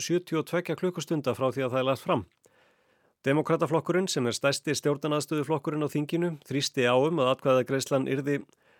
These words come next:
núna í kringum hádegi á laugardag, en þegar þetta er skrifað var ekki endanlega ljóst hvenær það yrði. En það er talið afar líklegt að meirihluti þingmanna sé fylgjandi því að kæra forsetan til embættismissis.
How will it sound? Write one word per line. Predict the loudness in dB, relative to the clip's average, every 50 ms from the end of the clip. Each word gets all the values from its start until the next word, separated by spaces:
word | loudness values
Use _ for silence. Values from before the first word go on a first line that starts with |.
| _ _ -2
núna | 2 4 4 4
í | 4
kringum | 2 2 0 2 2 0 0 -2 -4
hádegi | -2 -2 0 0 0 0 0 0 0 0 -4 -6
á | -4
laugardag, | 0 2 2 2 2 2 0 -2 -2 -4 -12 _ _ _ _ _ _ _ _ _ _
en | -8 -2
þegar | -2 0 0 0
þetta | -2 -2 -2 -4
er | -2
skrifað | 0 0 0 2 2 2 2
var | 2 2 0
ekki | -4 -4 -2 0 0 0
endanlega | 0 0 0 0 0 2 2 2 2 2
ljóst | 0 0 -2 -4 -8 -8
hvenær | -6 -2 -2 0 0 0 0 -2 -4 -10 _
það | -10 -4 -2 -2 0
yrði. | 0 0 -2 -2 -4 _ _ _ _ _ _ _ -20 _ _ _ _ _ _ _ _ _ -10
En | -6 -2
það | -2 -2
er | 0 0
talið | 0 2 4 4 4
afar | 4 4 4 2 0
líklegt | 0 -2 -2 -2 -4 -2 -2 -2
að | 0 0
meirihluti | 0 0 0 -2 -2 -2 -2
þingmanna | -2 -2 -2 -2 -2 -2 -2
sé | -2 -2 -2 -2 -2
fylgjandi | -2 -4 -4 -2 -2 -2 -2 -2 -4 -4
því | -2 0 2 2
að | 0 0 -2
kæra | -2 0 2 2 0
forsetan | 0 0 -2 -2 -2 -2 -2 0 0 0 0 -2 -4
til | -4 -2 -2
embættismissis. | -2 -2 -2 -4 -4 -4 -2 -2 -2 -2 -2 -2 -4 -4